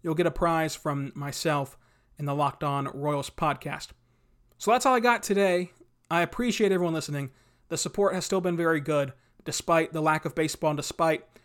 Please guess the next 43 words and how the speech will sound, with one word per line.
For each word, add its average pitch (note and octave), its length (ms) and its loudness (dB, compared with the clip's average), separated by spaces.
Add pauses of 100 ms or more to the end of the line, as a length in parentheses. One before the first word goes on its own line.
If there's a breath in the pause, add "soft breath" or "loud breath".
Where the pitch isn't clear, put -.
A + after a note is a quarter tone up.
(220 soft breath)
these D#3+ 460 -4
difficult D#3+ 420 -4
times, D#3+ 480 -2
and D3+ 120 -4
I C#3 60 -4
hope D3+ 240 -2
that D3 220 -4 (400 soft breath)
I D#3 220 0
can D3 600 -4 (440)
be F#3 200 0
there E3 260 2
for D3+ 160 -4
you D3 140 0
guys C#3 300 -6
and C#3 100 -6
entertain C3+ 340 -6
you C3+ 80 -6
guys. C3+ 240 -6
If C3 160 -10
you D3+ 220 -2 (460 soft breath)
are D3 120 -8
missing A3+ 380 2
the A#3 80 0
fact F3+ 340 0
that F3+ 100 -2
we'll E3 100 -2
have D#3+ 180 0
five D#3 240 0
shows D3+ 180 -2
a D3 40 -4
week D3+ 200 -2
and D3 80 -4
you C#3 60 -4
just C#3+ 240 -8 (320 soft breath)
really E3+ 340 4
love D3 400 0
hearing C#3+ 320 -2
me C3 100 -4
talk C#3 380 -6
and, C#3+ 160 -8
and C3+ 160 -8
hearing D3 240 -4
me C3+ 200 -6